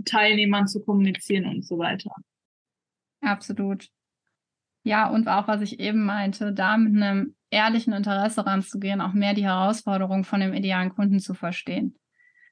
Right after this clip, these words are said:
Speaker 2: Also auch hier gar nicht so sehr zu zeigen, „Hallo, hier bin ich, das ist mein Angebot.“ Ja, das ist so ein bisschen, kennen wir alle, wenn wir überrumpelt werden von Verkäufern und gerade diese Herausforderung oder dieses Problem gar nicht haben, dann fühlen wir uns so überrannt und denken so, „Äh,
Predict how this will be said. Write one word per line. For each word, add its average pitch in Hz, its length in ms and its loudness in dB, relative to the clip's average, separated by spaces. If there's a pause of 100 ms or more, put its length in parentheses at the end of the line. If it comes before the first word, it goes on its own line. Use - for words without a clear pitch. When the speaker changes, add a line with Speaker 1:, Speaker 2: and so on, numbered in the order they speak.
(140)
Speaker 2:
Also 208 200 0
auch 208 140 2
hier 233 340 4
gar 202 220 2
nicht 208 160 0
so 202 80 -4
sehr 202 180 -2
zu 208 100 -12
zeigen, 220 400 0
„Hallo, 269 160 6
hier 233 160 6
bin 240 140 4
ich, 233 140 2
das 214 160 -6
ist 208 120 -12
mein 202 120 0
Angebot.“ 254 680 0
Ja, 220 260 2
das 220 160 -2
ist 208 140 -8
so 214 60 0
ein 202 120 2
bisschen, 214 540 0 (760)
kennen 233 180 6
wir 196 160 2
alle, 247 280 4
wenn 226 140 6
wir 202 100 2
überrumpelt 226 520 2
werden 240 280 4
von 226 220 0
Verkäufern 233 760 0
und 214 200 -4
gerade 214 240 2
diese 202 200 0
Herausforderung 214 560 2
oder 202 160 2
dieses 196 200 -2
Problem 233 380 6
gar 180 240 2
nicht 190 260 -4
haben, 208 500 6
dann 202 180 4
fühlen 226 240 6
wir 214 100 0
uns 208 160 0
so 247 160 4
überrannt 220 480 4
und 202 80 0
denken 208 200 4
so, 214 200 -4
„Äh, 247 380 4